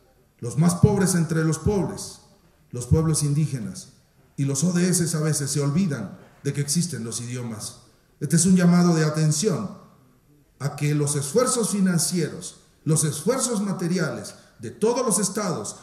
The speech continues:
de toda la comunidad internacional, tienen que cruzar la recuperación, el desarrollo y el fortalecimiento de los idiomas indígenas. Para el Fondo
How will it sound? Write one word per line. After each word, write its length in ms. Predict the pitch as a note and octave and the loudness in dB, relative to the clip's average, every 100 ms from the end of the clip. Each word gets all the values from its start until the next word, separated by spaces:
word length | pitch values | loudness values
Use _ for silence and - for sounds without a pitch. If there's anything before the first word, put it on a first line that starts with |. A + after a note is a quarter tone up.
| - | -18
de 120 | G#2 A#2 | -14 -10
toda 320 | - A3+ B3 | 0 0 2
la 140 | A3+ | 0
comunidad 640 | A3 F#3 F#3 F3+ F#3 F#3+ | 0 2 4 6 4 4
internacional, 1120 | G3 F3+ F3 D#3 D3 D3+ D3+ D#3+ D#3 - - - | 2 2 2 0 -2 -2 -2 0 -2 -4 -14 -6
tienen 240 | D3 G3 A#3 | 0 2 0
que 140 | A#3+ | -6
cruzar 680 | B3 A3+ A3+ - - - _ _ | -6 -6 -6 -8 -16 -20 _ _
la 120 | A2+ | -12
recuperación, 840 | A2+ G#3+ A#3 - G#3+ F#3 F#3 B2+ - - - | -2 0 4 4 4 2 -2 -4 -8 -14 -10
el 160 | - G#3+ | -2 0
desarrollo 800 | A3+ F#3+ E3+ G3 E3 C#3 - - - | 0 -2 0 0 0 -2 -6 -12 -10
y 100 | C3 | -8
el 100 | A#2+ | -4
fortalecimiento 880 | G3 - A3 F3 F#3 F3 F3+ E3 D#3 | -2 -2 -2 0 2 2 2 0 0
de 80 | D3 | -2
los 160 | C#3 | -2
idiomas 380 | C#3 D3 D3 C3+ | -4 -4 -4 -2
indígenas. 760 | C#3+ C#3+ A#2+ B2+ A#2+ - - - - _ _ _ _ _ _ _ _ _ _ _ _ _ - - _ | -2 -4 -8 -10 -10 -12 -14 -20 -20 _ _ _ _ _ _ _ _ _ _ _ _ _ -20 -20 _
Para 160 | C3+ D3+ | 0 2
el 60 | |
Fondo 580 | E3 B3+ C4+ A#3+ G3 - | 4 2 4 2 2 -4